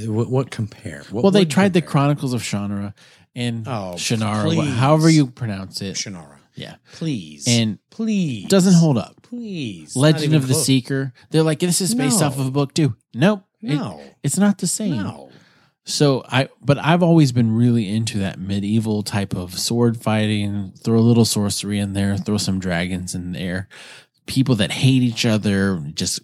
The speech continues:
Speaker 2: an all-out battle fighting, fight scenes, like the Battle of the Bastards. That fight, oh my God. I, I, j-, that kind of warfare, I couldn't imagine living in that time where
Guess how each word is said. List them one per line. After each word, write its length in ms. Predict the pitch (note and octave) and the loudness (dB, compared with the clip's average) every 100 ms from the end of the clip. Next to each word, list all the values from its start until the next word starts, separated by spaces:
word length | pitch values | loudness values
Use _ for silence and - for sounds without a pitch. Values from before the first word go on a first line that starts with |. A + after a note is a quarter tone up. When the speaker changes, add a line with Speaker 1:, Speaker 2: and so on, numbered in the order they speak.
| _ F#2 | _ -8
Speaker 2:
an 160 | F2+ - | -8 -2
all-out 520 | G2 A2 G#2 F2+ - | 2 4 4 2 -2
battle 400 | E2+ F2+ F#2 F2+ | -6 -4 -4 -6
fighting, 580 | - E2+ F2+ E2 F2 F#2 - - | -6 -6 -6 -6 -8 -10 -12 -12
fight 300 | - G2+ E2+ | -6 -4 -2
scenes, 500 | - F#2+ F#2+ F#2 - - - - - - | 0 2 2 -2 -8 -18 -20 -20 -6 0
like 140 | A2+ | 2
the 80 | G#2 | 2
Battle 400 | F#2+ A2 B2+ C3 | 4 6 6 6
of 80 | A2+ | 4
the 80 | E2 | 2
Bastards. 580 | E2+ F2 - A2+ G2 | -2 -2 0 0 0
That 220 | F2 C3+ D3 | 0 0 0
fight, 560 | - - F2+ E2+ D2 _ _ _ _ | -6 -6 -4 -4 -6 _ _ _ _
oh 500 | - - - - - - _ _ _ _ _ | -8 -4 -4 -8 -12 -18 _ _ _ _ _
my 200 | D#2+ D2 | -14 -12
God. 420 | D2+ C#2+ - - _ _ | -10 -10 -12 -16 _ _
I, 160 | - G#2 | -10 -8
I, 160 | D#2+ E2+ | -8 -12
j-, 200 | G#2+ A#2+ | -2 -2
that 220 | A2+ B2+ | 0 0
kind 160 | - B2+ | 4 4
of 120 | G2 | 4
warfare, 440 | F#2 G#2 A2+ B2 G2 | 0 -2 -2 -2 -2
I 80 | |
couldn't 220 | G#2 C#3 A2 | 0 2 2
imagine 480 | F#2 F#2 G2 G2 F2+ | 0 -4 -4 -4 -6
living 280 | F#2 F#2 F2+ | -8 -6 -6
in 100 | E2 | -8
that 200 | C#2+ - | -12 -14
time 420 | - D#2 D2 D2 - - - - - | -14 -14 -14 -16 -20 -20 -20 -20 -16
where 480 | F#2+ G2 E2+ F2+ | -12 -10 -8 -12